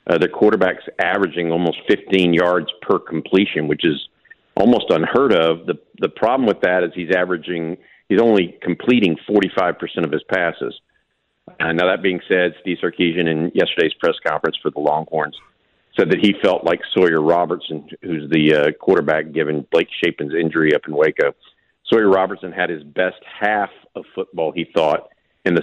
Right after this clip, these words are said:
second half of the Long Island game last week. So maybe he's gaining some confidence and we see a better Baylor offense,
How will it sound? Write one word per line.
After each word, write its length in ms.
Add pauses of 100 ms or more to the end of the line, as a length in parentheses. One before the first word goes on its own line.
(140)
second 260
half 320
of 100
the 80
Long 400
Island 400
game 280
last 340
week. 260 (100)
So 200 (340)
maybe 260
he's 220
gaining 420
some 140
confidence 540
and 240
we 180
see 120
a 40
better 360
Baylor 460
offense, 460